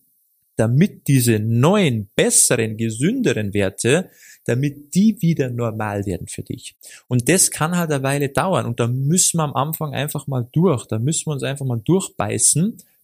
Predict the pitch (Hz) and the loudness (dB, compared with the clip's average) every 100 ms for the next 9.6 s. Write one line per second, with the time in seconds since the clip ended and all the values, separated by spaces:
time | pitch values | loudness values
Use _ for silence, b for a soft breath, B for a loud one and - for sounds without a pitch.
0 | _ - 190 - 160 160 151 131 117 110 | _ 0 2 2 0 0 0 0 -2 0
1 | 123 160 165 147 135 120 - 165 175 - | 0 -2 -6 -8 -6 -8 -4 -2 -2 -4
2 | 143 143 120 127 120 104 - 110 165 - | -4 -6 -4 -4 -4 -4 -2 0 2 0
3 | 160 147 139 139 139 139 b b b 110 | -2 -4 -4 -4 -4 -8 b b b -6
4 | 110 - 117 131 - 123 117 110 107 143 | -6 -6 -8 -6 -8 -8 -8 -4 -2 0
5 | 87 - 101 123 - 120 - 107 113 - | -2 -4 -6 -6 -8 -8 -6 -4 -4 -6
6 | 101 135 135 90 85 - _ _ _ _ | -4 -2 -4 -6 -10 -14 _ _ _ _
7 | _ - 117 107 117 127 156 - 123 117 | _ -10 -6 -4 -4 -4 -4 -4 -6 -6
8 | - 180 127 - 113 107 151 165 127 110 | -2 0 0 -4 -4 -2 0 -2 -4 -4
9 | 165 180 - 151 151 - | -2 -2 -2 -2 -2 -4